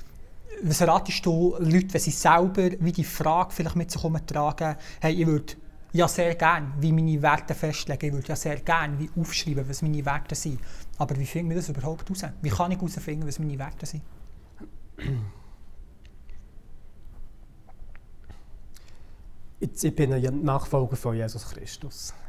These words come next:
Speaker 2: Ähm, ich, ich liebe ihn von ganzem Herzen. Und dadurch ist für mich wie klar,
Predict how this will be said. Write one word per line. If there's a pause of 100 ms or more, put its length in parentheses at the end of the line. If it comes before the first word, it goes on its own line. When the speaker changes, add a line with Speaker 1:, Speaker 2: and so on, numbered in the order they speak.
Speaker 2:
Ähm,
ich,
ich
liebe
ihn
von
ganzem
Herzen. (580)
Und
dadurch
ist
für
mich
wie
klar,